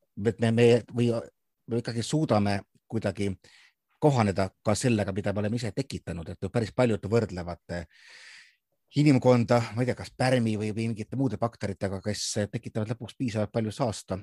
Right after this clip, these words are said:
eh, ja te-, piisavalt palju kahju ümbrutsevale ke-, keskkonnale, et, et ega nendest suurt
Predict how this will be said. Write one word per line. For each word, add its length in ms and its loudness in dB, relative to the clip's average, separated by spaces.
eh, 480 -6
ja 140 -8
te-, 140 -12
piisavalt 300 -6
palju 160 -6
kahju 220 -4
ümbrutsevale 580 -8
ke-, 240 -8
keskkonnale, 560 -6
et, 80 -20
et 120 -12
ega 140 -8
nendest 580 -10
suurt 240 -6